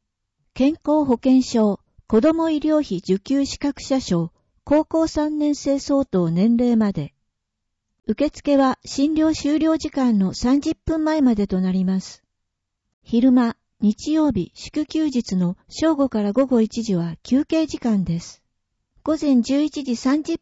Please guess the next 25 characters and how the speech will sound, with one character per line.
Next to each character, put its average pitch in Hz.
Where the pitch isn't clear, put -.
分 269
ま 233
で 208
の 196
受 247
付 262
に 240
ご 185
協 294
力 294
を 262
お 190
願 202
い 202
し -
ま 190
す。 -
症 294
状 330
が 196
重 208
い 277
場 247
合 226
は、 214